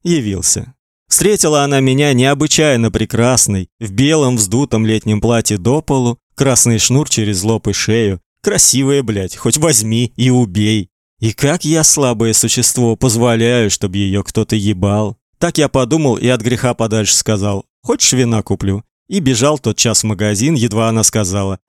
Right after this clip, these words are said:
«Ну, купи, если хочешь». Аж с хорошего вина купил.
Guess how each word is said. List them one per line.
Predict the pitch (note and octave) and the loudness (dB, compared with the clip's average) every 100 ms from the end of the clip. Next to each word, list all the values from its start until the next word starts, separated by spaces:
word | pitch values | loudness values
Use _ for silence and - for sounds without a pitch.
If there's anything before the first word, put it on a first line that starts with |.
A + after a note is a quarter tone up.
| - | -4
«Ну, | F#3 G3 | -2 0
купи, | G3 A#2 B2 C3+ | -2 -2 -4 -4
если | A2+ A2 - G#2+ | -4 -2 -2 -4
хочешь». | - F#2 - - - _ _ _ - | -4 -4 -6 -10 -14 _ _ _ -4
Аж | A2+ - | 0 0
с | - | 2
хорошего | C#3+ A#2 G2 G#2 G2+ | 0 0 0 -2 0
вина | G#2+ G#2+ F#2+ | 0 0 -2
купил. | G2+ - F#2 | -4 -4 -6